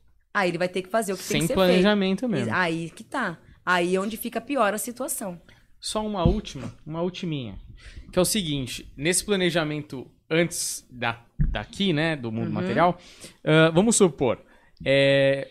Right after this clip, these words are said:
Speaker 2: o Zé vai casar com a Maria no planejamento.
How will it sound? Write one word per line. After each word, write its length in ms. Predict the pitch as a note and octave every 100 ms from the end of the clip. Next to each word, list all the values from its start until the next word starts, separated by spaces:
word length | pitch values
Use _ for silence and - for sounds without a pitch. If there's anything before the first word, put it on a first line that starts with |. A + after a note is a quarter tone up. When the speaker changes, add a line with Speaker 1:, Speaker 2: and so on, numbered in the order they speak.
| - - A3+
Speaker 2:
o 100 | F#3+
Zé 600 | E3 G3 A3 C#4+ D4 - - - -
vai 160 | D#3+ E3+
casar 360 | E3 E3+ C#3+
com 100 | C#3+
a 40 | D#3+
Maria 640 | G3 G3 F3 G#3 C4+ D4+ _
no 140 | - C#3
planejamento. 580 | E3 D#3+ C#3+ C#3 F#2